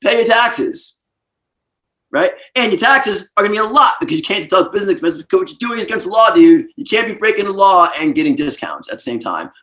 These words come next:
That's not good. So if you wanna break the law, that's fine. Pay your taxes full price,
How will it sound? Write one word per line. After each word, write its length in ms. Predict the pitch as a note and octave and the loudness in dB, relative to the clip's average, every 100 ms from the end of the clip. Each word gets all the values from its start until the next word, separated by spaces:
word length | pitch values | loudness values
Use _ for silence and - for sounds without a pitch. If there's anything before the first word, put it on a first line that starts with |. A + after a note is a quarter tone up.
| - | -4
That's 220 | E3 F#3 | -2 0
not 180 | F3 - | 0 -2
good. 240 | C3+ C3+ - - | -2 -4 -8 -6
So 540 | D3+ C3+ B2 A#2 - _ - | 0 2 2 0 -6 _ -4
if 100 | D3 | -2
you 120 | F#3 | 0
wanna 180 | G3+ F3 | 0 0
break 200 | G3+ F3+ | -2 0
the 60 | |
law, 380 | F3+ F3+ F#3 F#3 - _ - | 4 6 6 4 -4 _ -2
that's 280 | F#3 G3 - | 2 2 2
fine. 560 | G3 F#3 E3+ D#3 - _ _ - | 4 6 4 2 -2 _ _ -2
Pay 160 | F#3 F#3+ | 4 4
your 80 | |
taxes 500 | D#3+ D#3+ D#3+ D3+ - _ _ _ | 4 -2 -2 -6 -10 _ _ _
full 220 | F3+ G3 | -2 0
price, 460 | - D3+ G#2+ - - | 2 0 0 -8 -18